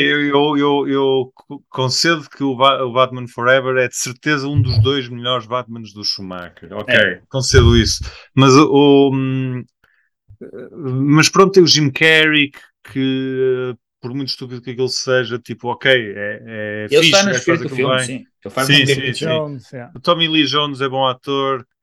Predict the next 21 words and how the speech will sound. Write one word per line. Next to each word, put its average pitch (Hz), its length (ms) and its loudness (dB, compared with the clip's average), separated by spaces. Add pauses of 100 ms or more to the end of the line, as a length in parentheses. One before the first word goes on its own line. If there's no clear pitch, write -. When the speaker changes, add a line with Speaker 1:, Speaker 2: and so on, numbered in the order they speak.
(480)
Speaker 1:
que 113 100 -16
ele 107 180 -12
é - 20 -12
queimado 95 720 -10
em 92 60 -10
metade 92 300 -12
da 92 80 -12
cara 90 360 -12
enquanto 90 360 -14
o 90 60 -6
Speaker 2:
Sim. - 0 -
Speaker 1:
Batman 90 400 -6
está, 90 280 -12
tipo, - 280 -14 (500)
sentado 92 840 -4
no 90 200 -8
tribunal. 101 680 -4 (120)
Speaker 2:
<laughs> - 240 -16
Sim. 139 300 6 (760)
Speaker 1:
Ah, 139 160 -2
<laughs> 226 320 -4